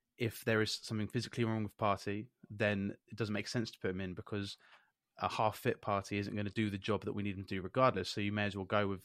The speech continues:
the, the guy that at least can provide the technical base that, that we c-,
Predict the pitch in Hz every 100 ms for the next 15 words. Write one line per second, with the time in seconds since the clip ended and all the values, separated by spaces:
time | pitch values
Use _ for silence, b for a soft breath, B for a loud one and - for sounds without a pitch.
0 | - 98 95 95 101 101 98 101 104 -
1 | 104 101 101 98 - - 104 - 101 98
2 | b b b b 104 101 - - - 101
3 | - 98 - -